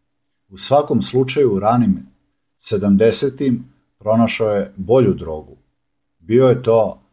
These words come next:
Maharishi Mahesh Yogi, transcendentalna meditacija.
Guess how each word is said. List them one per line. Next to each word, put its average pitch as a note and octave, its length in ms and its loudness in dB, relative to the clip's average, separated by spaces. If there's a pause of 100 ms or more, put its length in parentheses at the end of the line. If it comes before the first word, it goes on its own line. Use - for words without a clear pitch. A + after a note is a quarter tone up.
(160)
Maharishi F#2 1040 -4
Mahesh F#2 480 -6 (200)
Yogi, E2 400 -12 (600)
transcendentalna A2 1160 -2
meditacija. D2 760 -12